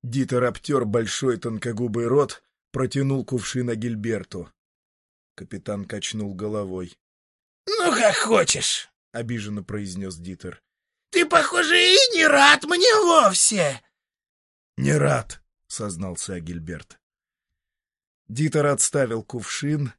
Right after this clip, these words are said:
хищно прищурился. "Обдумываешь, небось, как ловчее меня надуть?" "Нет, что ты!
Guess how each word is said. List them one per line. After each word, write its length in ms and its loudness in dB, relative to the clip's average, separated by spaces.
хищно 460 -6
прищурился. 960 -6
"Обдумываешь, 1300 4
небось, 600 2
как 240 4
ловчее 680 4
меня 320 6
надуть?" 680 6
"Нет, 320 2
что 320 2
ты! 280 -10